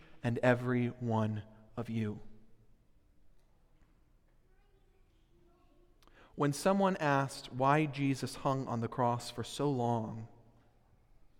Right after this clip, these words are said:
Father Romano Cesario replied, "Jesus hung on the cross for so long because it gave him the opportunity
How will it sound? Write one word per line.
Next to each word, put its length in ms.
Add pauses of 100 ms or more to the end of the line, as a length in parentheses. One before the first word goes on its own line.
(720)
Father 460
Romano 540
Cesario 680
replied, 720 (1900)
"Jesus 540
hung 340
on 80
the 80
cross 400
for 120
so 240
long 540 (1120)
because 580
it 200
gave 280
him 180
the 160
opportunity 1000